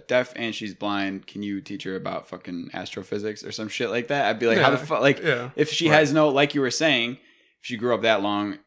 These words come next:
Speaker 1: and she has no concept of, like, what things are other than, like, tactile, like, the
Speaker 2: Like,
Speaker 1: fire is hot,
Speaker 2: yeah.
Speaker 1: like, that type of shit. Like, how do you explain dramatic concepts,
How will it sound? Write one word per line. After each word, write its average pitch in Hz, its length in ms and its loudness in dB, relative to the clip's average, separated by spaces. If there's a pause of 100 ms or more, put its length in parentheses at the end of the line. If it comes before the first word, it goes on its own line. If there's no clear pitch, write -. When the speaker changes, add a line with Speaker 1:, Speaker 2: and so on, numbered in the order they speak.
Speaker 1:
and 98 120 -8
she 107 140 -4
has 107 260 0
no 104 140 -4
concept 104 720 -6
of, 92 220 -10
like, 90 240 -14
what 90 320 -8
things 101 320 -8
are 101 360 -4
other 95 280 -4
than, 90 220 -8
like, 90 300 -12
tactile, 92 800 -10 (640)
like, 85 280 -20
the - 80 -6
Speaker 2:
Like, 139 140 2
Speaker 1:
fire 101 220 4
is 120 140 2
hot, 160 380 4
Speaker 2:
yeah. 160 180 6
Speaker 1:
like, 117 100 2
that 147 180 4
type 107 200 0
of 98 80 -8
shit. 98 300 -2
Like, 98 140 -2
how 117 140 4
do 131 60 0
you 120 140 4
explain 120 760 -4 (760)
dramatic 123 840 0 (580)
concepts, 135 920 -2